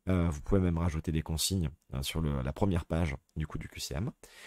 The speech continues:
Et puis ensuite, nous, on peut simuler. Alors du coup, euh, on avait cliqué sur le nouveau Q C M, on a dit qu'on pouvait importer. On peut associer le Q C M du coup à un devoir, à un cahier de texte ou autre. Ça peut être très intéressant. Par exemple, je vais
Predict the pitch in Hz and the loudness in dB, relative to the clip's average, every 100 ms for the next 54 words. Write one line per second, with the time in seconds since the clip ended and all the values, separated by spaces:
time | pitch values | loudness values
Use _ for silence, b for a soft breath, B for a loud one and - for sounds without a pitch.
0 | B B - - 87 147 - 123 135 101 | B B -2 0 2 0 4 4 4 4
1 | 95 - 113 98 67 - - 80 85 90 | 4 4 4 2 0 -4 -2 2 4 4
2 | - 120 104 85 73 82 80 - - 95 | 6 8 8 8 4 2 0 -2 -2 -2
3 | 82 78 76 - - 101 147 117 87 85 | 0 0 -2 -6 0 4 6 4 2 0
4 | 90 - 82 78 - - 135 - B B | -2 0 0 0 2 2 2 0 B B
5 | 87 - - 107 - 104 117 98 - - | 0 2 4 4 4 4 4 2 0 2
6 | 101 98 92 87 87 87 78 76 85 76 | 6 6 4 4 6 6 4 2 0 2
7 | 82 95 92 76 76 73 73 80 - - | 4 4 4 0 0 -2 0 -2 -2 4
8 | 107 - - 85 80 - 76 73 - - | 4 4 -2 -2 -4 -2 -4 -4 -6 -6
9 | - - 78 78 90 85 B B B 85 | -2 0 2 2 0 -2 B B B 0
10 | 78 92 | 4 4